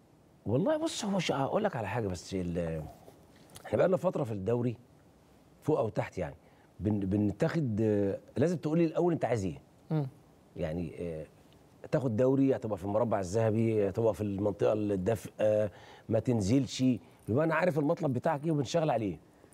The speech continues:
Speaker 1: بالإمكانيات أو اللعيبة. لكن مش كل ما يخسر ماتش. خلي بالك، هو ميمي اللي اتسرع شوية، كابتن ميمي اتسرع شوية. آه، قال لك: "أنا بين الشوطين قلت اللعيبة". فدي بتعمل هزة يا محمد، يعني، آه،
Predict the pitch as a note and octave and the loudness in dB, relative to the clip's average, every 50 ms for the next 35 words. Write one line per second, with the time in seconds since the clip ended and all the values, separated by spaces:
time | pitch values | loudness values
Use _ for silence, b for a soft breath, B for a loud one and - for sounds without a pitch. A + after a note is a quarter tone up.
0 | B - - A#2+ C3 C3 A#2+ - B2 A#2+ B2 C3+ D3 D3 C#3+ C#3 - - A2 G#2+ | B -6 -2 0 0 2 2 2 2 4 4 4 4 4 2 -2 -4 -6 -4 -4
1 | G#2 G2+ G2+ F2+ F#2+ G2+ E2+ C2+ C#2+ - - - B B B B B B B B | -2 -2 0 0 0 0 -2 -2 -6 -12 -20 -20 B B B B B B B B
2 | B B B - A#2 G#2+ B2+ B2 G#2+ - - G3 G#3+ G3 F3+ D#3+ D#3+ - - - | B B B -4 -2 0 0 0 0 0 0 0 2 2 2 0 0 -2 -2 -2
3 | D3+ C3 C3+ D#3+ E3+ - - - - - - _ _ _ _ _ _ _ - _ | 0 0 2 0 0 -2 -6 -16 -16 -18 -20 _ _ _ _ _ _ _ -20 _
4 | - - C#3+ D#3 E3 D3+ - - D#3+ D3+ F3+ G#3 G#3+ F3+ D3+ - - - D3+ C3 | -2 0 0 2 2 0 0 0 2 2 2 4 2 2 0 -2 -2 0 0 0
5 | A2+ - - F#2 F2 D#2+ - - - G2+ - G2+ A2 B2 B2+ A2+ G2+ - - A2+ | -2 -6 -8 -10 -10 -12 -10 -8 -8 -8 -4 -4 -2 0 0 -2 -2 -2 0 0
6 | G#2+ G2 D#2+ - - - - - - - - - - - - - - - - F#2+ | 0 0 -2 -4 -8 -12 -14 -16 -20 -20 -20 -20 -20 -20 -20 -20 -12 -6 -2 0
7 | F#2+ - - - C3+ C3+ C3+ C3 B2+ - - - B2 A#2 A#2 A#2 A#2 A2+ A2+ A2+ | 0 2 2 4 4 4 4 2 2 0 -2 -2 0 0 2 2 2 2 2 2
8 | A2+ A2 A2 A2 G#2+ G#2+ G#2 G#2 G#2+ G#2+ G#2+ G#2 - - A2 D3 D#3 C3+ - B2+ | 2 2 2 2 2 2 0 0 -2 -4 -6 -6 -4 0 0 2 0 0 -2 -2
9 | C3 D#3+ D#3 D#3+ D3+ - D3+ C3+ A#2+ A#2 G#2 A2+ A2+ G2 E2 D2+ - - - - | -2 -2 0 -2 -2 0 0 0 0 0 -2 -2 -2 -4 -6 -8 -14 -20 -20 -20
10 | - - - - - - - - - - - - - C3+ G3 G#3 - B3 A3+ G#3 | -20 -20 -20 -20 -20 -20 -20 -20 -20 -20 -8 -2 0 0 2 2 0 0 0 2
11 | F3+ F#3 G3 F3 E3+ B2+ - C#3+ D#3+ D3+ G#2+ E2+ E2 D#2 E2+ F2+ F#2 F#2 F2+ F2 | 2 2 2 2 0 -2 0 -2 -2 -2 -2 -4 -6 -6 -6 -6 -4 -2 -2 -2
12 | F2 F2 E2 E2 | -2 -4 -6 -6